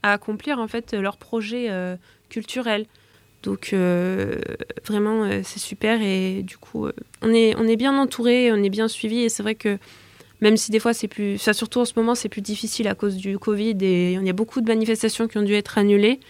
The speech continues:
Euh, en général, vraiment, on est très, on est beaucoup soutenu par, euh, par la mairie et, et c'est vraiment agréable parce que du coup, à chaque fois qu'on a un projet, même s'il est un peu, on va dire, euh, extravagant,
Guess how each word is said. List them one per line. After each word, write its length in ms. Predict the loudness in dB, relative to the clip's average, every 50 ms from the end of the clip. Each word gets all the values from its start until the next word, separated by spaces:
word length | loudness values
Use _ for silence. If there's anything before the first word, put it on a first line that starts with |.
| -20 -20 -20 -20 -20 -20 -20 _ _ _ -4
Euh, 500 | -2 0 0 0 0 0 -2 -2 -4 -6 -8 -10 -12 -16 _ -20 _ _ _ _ _ _ _ _ _ _ _ _
en 80 | 0 0
général, 440 | 2 4 4 2 2 2 2 0 0
vraiment, 280 | 0 -2 -2 -2 -2
on 100 | -2 -2
est 80 | -2 -4
très, 200 | -4 -6 -10 -6 -4
on 100 | -2 -2 0
est 60 | -2
beaucoup 260 | -2 -6 -8 -8 -12
soutenu 360 | -8 -6 -6 -6 -4 -4 -4
par, 280 | -4 -4 -4 -2 -2 -2
euh, 160 | -2 -4 -4 -6 -12 -20 -20 -20 _ _
par 140 | -4 -2 -2
la 140 | 0 0 0
mairie 460 | 0 -2 -2 -2 -2 -2 -2 0 0
et, 300 | 0 -2 -2 -4 -6 -6 -10 _ _ _ _ _ _ _ _ _ _ _ _ _ _ -12
et 60 | -10
c'est 160 | -2 0 0
vraiment 220 | 2 2 2 2 2
agréable 320 | 2 2 2 2 2 2
parce 160 | 0 -2 -2
que 80 | -4 -8
du 120 | -8 -8 -10
coup, 140 | -6 -4 -4
à 60 | -4
chaque 220 | -2 -4 -6 -4
fois 100 | -6 -8
qu'on 180 | -6 -6 -6 -4
a 60 | -4
un 140 | -4 -4 -6
projet, 420 | -4 -2 0 0 2 2 0 2
même 160 | 2 0 -2
s'il 220 | -4 -4 -6 -6 -4
est 20 |
un 120 | -4 -4 -6
peu, 240 | -4 -4 -4 -2
on 20 | -2
va 100 | -2 -6
dire, 300 | -4 -6 -8 -6 -6 -6
euh, 60 | -4
extravagant, 720 | -4 -4 -6 -6 -2 -2 0 0 0 0 0 0 -2 -2